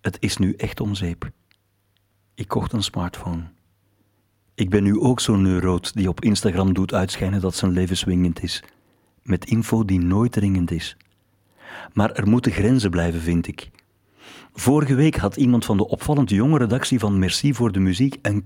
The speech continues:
keicool idee. We beginnen een WhatsApp-groep. Dan weet iedereen altijd alles van iedereen. Ik heb me met klem verzet. Nog erger dan constant voor iedereen bereikbaar zijn is natuurlijk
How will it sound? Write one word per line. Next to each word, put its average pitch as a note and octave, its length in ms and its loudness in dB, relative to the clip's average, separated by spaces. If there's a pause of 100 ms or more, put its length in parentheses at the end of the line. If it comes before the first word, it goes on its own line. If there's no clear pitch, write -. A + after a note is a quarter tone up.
keicool D3 880 0
idee. A#2 600 0 (880)
We A#2 200 -2
beginnen D#3 440 0
een B2+ 120 2
WhatsApp-groep. A#2+ 680 -2 (320)
Dan A2 160 2
weet A#2 280 0
iedereen D3+ 500 2
altijd D#3 480 0
alles D#3 300 0
van A2 240 0
iedereen. C3+ 680 0 (340)
Ik - 140 -4
heb B2 100 -2
me A#2 60 0
met G2+ 200 0
klem B2+ 220 2
verzet. G2+ 420 -4 (580)
Nog - 220 0
erger E3 260 2
dan A#2 140 2
constant C#3+ 440 0
voor G#2+ 180 0
iedereen B2+ 360 2
bereikbaar B2+ 420 2
zijn C3+ 220 2
is - 140 -2
natuurlijk C#3+ 760 -2